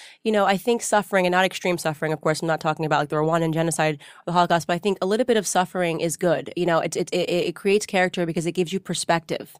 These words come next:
Um, and it's so important to have perspective when you go through life. And I find, you know, for me, I used to complain all the time about the fact that I grew up poor. My dad was an alcoholic. My mother was abusive. Me and my sisters lived through horrific things, right? And now that I'm an adult, I'm,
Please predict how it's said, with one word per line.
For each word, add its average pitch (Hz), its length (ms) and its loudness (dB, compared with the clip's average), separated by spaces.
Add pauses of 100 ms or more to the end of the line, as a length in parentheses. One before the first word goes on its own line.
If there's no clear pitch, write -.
(340)
Um, 180 200 4
and 190 120 2
it's 185 260 0
so 220 180 0
important 226 300 0
to 190 60 -2
have 185 120 2
perspective 180 400 -2
when 170 120 0
you 170 80 -2
go 170 140 2
through 165 160 -4
life. 160 380 -2
And 170 360 2 (320)
I 185 100 0
find, 208 460 2
you 185 80 0
know, 175 120 2
for 185 160 -4
me, 208 320 2 (460)
I 185 120 2
used 190 220 -2
to - 40 -4
complain 180 420 -4
all 180 160 4
the 190 100 -2
time 175 360 -2
about 160 220 -2
the 170 40 -10
fact 165 220 0
that 170 80 -4
I 160 200 0 (240)
grew 196 180 2
up 185 120 2
poor. 147 380 2
My 160 60 -4
dad 170 180 2
was 180 140 2
an 190 80 -2
alcoholic. 170 420 0
My 165 80 -2
mother 175 240 2
was 175 140 -2
abusive. 165 400 -4
Me 175 100 0
and 170 60 2
my 170 40 2
sisters 170 300 -2
lived 170 140 -2
through 175 80 -4
horrific 180 400 -2
things, 160 320 -2
right? 170 260 2 (260)
And - 60 0
now 247 80 4
that 311 100 2
I'm 285 100 4
an 233 60 2
adult, 180 400 2
I'm, 185 180 -2